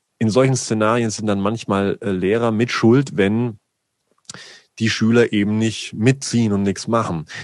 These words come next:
Die Lehrer haben aber meistens eine gute Methode, ähm, das abzuwälzen, die Verantwortung, und sagen, "Der Schüler ist nicht diszipliniert oder motiviert."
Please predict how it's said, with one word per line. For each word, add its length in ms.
Die 60
Lehrer 280
haben 100
aber 160
meistens 420
eine 100
gute 300
Methode, 640
ähm, 420
das 160
abzuwälzen, 640
die 100
Verantwortung, 540
und 80
sagen, 260
"Der 80
Schüler 320
ist 200
nicht 200
diszipliniert 640
oder 160
motiviert." 680